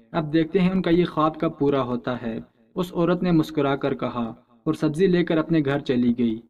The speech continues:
मैं शकील अंकल का जायजा लेकर अंदर आ गई। मेरी सास मुंह फुलाए कमरे में बैठी थी। रात के वक्त मैं किचन में थी। जब मुझे ऐसा लगा कि कोई छत पर गया है,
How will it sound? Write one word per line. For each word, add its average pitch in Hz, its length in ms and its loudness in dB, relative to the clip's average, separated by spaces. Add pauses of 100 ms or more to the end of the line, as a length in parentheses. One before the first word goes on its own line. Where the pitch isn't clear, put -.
(340)
मैं 156 100 2
शकील 175 340 0
अंकल 175 240 2
का 180 120 0
जायजा 156 340 2
लेकर 160 320 2
अंदर 143 300 0
आ 131 180 -2
गई। 123 260 0 (400)
मेरी 151 240 4
सास 180 320 0
मुंह 175 180 4
फुलाए 160 300 4
कमरे 160 320 2
में 147 160 4
बैठी 127 320 -2
थी। 120 320 -2 (360)
रात 139 240 0
के 196 80 2
वक्त 180 200 0
मैं 175 160 2
किचन 170 300 2
में 139 200 2
थी। 120 340 2 (280)
जब 165 120 4
मुझे 180 200 4
ऐसा 170 280 0
लगा 170 260 2
कि 170 100 -2
कोई 160 160 2
छत 156 300 -2
पर 147 140 0
गया 131 240 -2
है, 117 420 -6